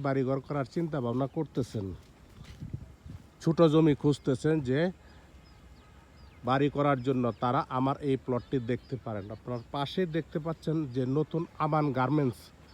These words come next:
আমান গার্মেন্টস হচ্ছে, সেখানে লক্ষ লক্ষ শ্রমিক ভাই কাজ করবেন, তখন এই জায়গাটার ভবিষ্যৎ বুঝতেই পারছেন কেমন হবে। তখন এখানে ঘরভাড়া চলবে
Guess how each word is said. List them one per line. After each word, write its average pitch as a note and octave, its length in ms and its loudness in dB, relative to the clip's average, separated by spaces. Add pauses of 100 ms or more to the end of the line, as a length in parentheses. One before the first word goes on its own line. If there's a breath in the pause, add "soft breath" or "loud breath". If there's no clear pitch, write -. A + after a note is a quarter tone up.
(440 loud breath)
আমান C#3 380 2
গার্মেন্টস B2+ 480 0
হচ্ছে, D3+ 300 -2
সেখানে D3 380 -2 (140)
লক্ষ C3+ 260 -2
লক্ষ D#3 320 -2
শ্রমিক D#3 420 0
ভাই B2+ 160 2
কাজ D3 280 -2
করবেন, B2 380 -2 (600 loud breath)
তখন D#3+ 360 2
এই D#3 160 4
জায়গাটার C#3 540 0
ভবিষ্যৎ C#3 440 0
বুঝতেই C#3 420 -2
পারছেন C#3+ 380 -4
কেমন C3 340 -2 (120)
হবে। A2 280 0 (760 loud breath)
তখন D3 380 0
এখানে C#3+ 320 0
ঘরভাড়া C3+ 460 2 (120)
চলবে D#3+ 300 0